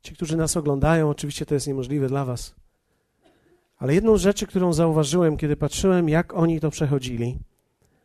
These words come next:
to po pierwsze zobaczyłem, że nie byli urażeni na Boga. Po drugie zobaczyłem, że nie byli w swoich oczach zbyt ważni.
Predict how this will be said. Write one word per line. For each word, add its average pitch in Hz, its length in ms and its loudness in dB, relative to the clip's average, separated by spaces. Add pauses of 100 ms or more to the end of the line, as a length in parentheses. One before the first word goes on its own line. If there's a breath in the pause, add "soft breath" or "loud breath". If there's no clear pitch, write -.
(420)
to - 80 -8
po - 80 -4
pierwsze 196 300 4
zobaczyłem, 185 480 4
że 175 140 2
nie 175 120 2
byli 202 180 4
urażeni 175 480 6
na 160 120 4
Boga. 147 380 2 (880)
Po - 100 -6
drugie 208 260 4
zobaczyłem, 190 540 4
że 175 120 2
nie 175 140 4
byli 185 280 2
w 156 60 -2
swoich - 360 0
oczach 185 240 0
zbyt 135 240 -2
ważni. 120 720 -4